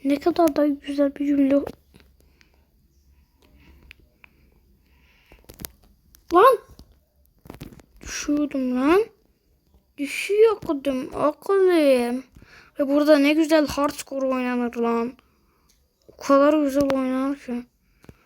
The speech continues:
Standarttan dört tane da deli gibi olma. Deli gibi ya. Tamam.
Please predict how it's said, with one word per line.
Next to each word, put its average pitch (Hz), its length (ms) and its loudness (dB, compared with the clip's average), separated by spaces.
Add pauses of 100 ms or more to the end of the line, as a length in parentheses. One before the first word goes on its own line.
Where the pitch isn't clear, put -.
(300)
Standarttan 320 920 2
dört 294 260 0
tane 359 260 0 (520)
da 247 220 -6 (260)
deli 240 200 -10
gibi - 340 -18 (280)
olma. 370 500 -14 (680)
Deli 294 120 -6
gibi 254 340 0
ya. 247 340 2 (3250)
Tamam. 269 360 -6